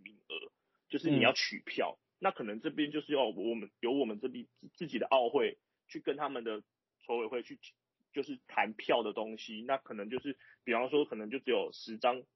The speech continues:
Speaker 1: 记-，文字证，那你就十张文字证，那因为这次去的媒体大概就是十家吧，就国内的话，
Speaker 2: 嗯。
Speaker 1: 那可能就是十家，就一人拿一张文字证，那只能一，去一个文字。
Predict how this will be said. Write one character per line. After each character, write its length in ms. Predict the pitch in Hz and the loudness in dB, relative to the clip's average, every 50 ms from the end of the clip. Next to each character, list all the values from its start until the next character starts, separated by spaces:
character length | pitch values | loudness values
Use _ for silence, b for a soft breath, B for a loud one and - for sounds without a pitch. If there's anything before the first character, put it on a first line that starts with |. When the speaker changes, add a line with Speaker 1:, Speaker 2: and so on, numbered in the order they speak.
| _ _ _ | _ _ _
Speaker 1:
记-， 200 | - - 143 123 - _ - | -12 -10 -10 -10 -12 _ -4
文 140 | - 226 233 | -4 -4 -4
字 140 | 247 269 240 | -4 -6 0
证， 220 | - - 202 - - _ _ _ _ _ _ _ _ _ _ _ _ _ _ _ _ _ _ b b b - | 4 4 4 4 2 _ _ _ _ _ _ _ _ _ _ _ _ _ _ _ _ _ _ b b b 0
那 120 | - 156 | 2 2
你 80 | 143 123 | 2 2
就 80 | 127 143 | 0 -4
十 180 | - - 127 | -4 -4 -2
张 180 | 117 139 135 127 | 0 0 0 0
文 120 | 120 123 | -2 -6
字 100 | 123 123 | -6 -6
证， 140 | 123 139 139 | -6 -4 -4
那 140 | 139 139 147 | -4 -4 -2
因 80 | 143 | -2
为 80 | 143 143 | -4 -4
这 140 | 143 160 143 | -4 -6 -8
次 100 | - 143 | -10 -12
去 180 | - - - 147 | -12 -8 -6 -4
的 100 | 123 117 | -4 -4
媒 140 | 110 113 117 | -4 -4 -6
体 140 | - 113 | -6 -2
大 120 | 104 120 123 | 0 0 2
概 140 | 120 107 98 | 2 0 -2
就 140 | 101 113 | -4 -8
是 20 | 113 | -10
十 260 | - - - 101 101 | -10 -14 -18 -18 -14
家 240 | 101 - 104 101 101 | -8 -4 -2 -2 -2
吧， 180 | - - - - _ _ _ | -2 -4 -8 -10 _ _ _
就 100 | - 131 | -8 -8
国 220 | 110 - 113 113 143 | -8 -4 0 2 4
内 180 | 135 123 120 | 4 4 4
的 100 | 117 107 | 2 0
话， 200 | 110 - 120 110 | 0 0 0 -2
Speaker 2:
嗯。 120 | 101 - b b b b b b | -2 -4 b b b b b b
Speaker 1:
那 100 | 135 131 | -2 -2
可 100 | - 120 | -2 -2
能 100 | 104 104 | -4 -4
就 80 | 120 127 | -4 -4
是 140 | 123 123 | -4 -6
十 240 | - - - 107 104 | -8 -8 -10 -8 -2
家， 160 | 107 123 113 | 2 2 2
就 100 | 113 123 | 2 2
一 120 | 113 135 135 | -2 -4 -2
人 180 | 120 113 104 | 0 0 0
拿 120 | 104 101 98 | -2 -4 -6
一 40 | 107 | -4
张 220 | 104 110 107 107 | -4 -4 -4 -4
文 120 | 101 101 101 | -6 -10 -10
字 200 | - - 107 101 | -12 -12 -12 -8
证， 160 | - 98 101 | -8 -4 -2
那 100 | 110 117 | -2 -2
只 160 | 110 - 104 | -2 -4 -8
能 80 | 101 - | -8 -8
一， 80 | - | -8
去 300 | 107 - - - 127 117 | -8 -8 -6 -4 -2 0
一 20 | 110 | 0
个 100 | 110 98 | 0 0
文 240 | - 95 92 101 101 | 0 0 -4 -6 -8
字。 280 | - 110 107 104 - | -10 -8 -10 -10 -10